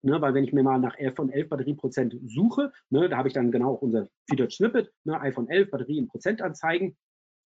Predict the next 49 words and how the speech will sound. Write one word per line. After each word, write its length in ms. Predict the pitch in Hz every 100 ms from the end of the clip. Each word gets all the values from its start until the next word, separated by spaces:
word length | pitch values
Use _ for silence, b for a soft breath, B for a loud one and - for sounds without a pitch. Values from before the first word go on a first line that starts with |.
| -
Ne, 100 | 156
und 100 | 143
das 100 | 143
ist 120 | -
genau 400 | 147 139 151 156
der 80 | 135
Search 220 | 143 123
Intent. 220 | - -
Han-, 280 | - 185 202
hundert 200 | 202 220
Prozent, 280 | - - -
ne, 200 | 131 147
hundert 280 | 175 254 240
Prozent 420 | - 143 160 185 - b
spiegelt 280 | _ 175 160
sich 140 | 139 135
hier 100 | 147
der 100 | 123
Search 280 | 143 160
Intent 280 | 151 135 139 - B B
in 100 | 143
meinem 200 | 147 131
Titel 420 | 127 139 151 139 - B
hier 140 | -
entsprechend 480 | 131 - - 117 110
wieder, 320 | 151 262 240
ne, 260 | 131 180 165
weil 220 | 135 135
wenn 100 | 131
ich 140 | 131 143
iPhone 220 | 139 139
elf 140 | 131
Batterie 200 | 135 123
in 80 | 135
Prozent 400 | - - 175 190 _ _
suche, 280 | - 175 160
dann 140 | 127
suche 160 | 131 135
ich 60 |
genau 300 | 131 123 147
das. 240 | 131 123 -
Ich 100 | -
will 80 |
meine 180 | 117 117
Batterie 300 | 113 113 127
in 100 | 131
Prozent 320 | 120 - 117
anzeigen 360 | 123 104 101 104
lassen 320 | 104 - 113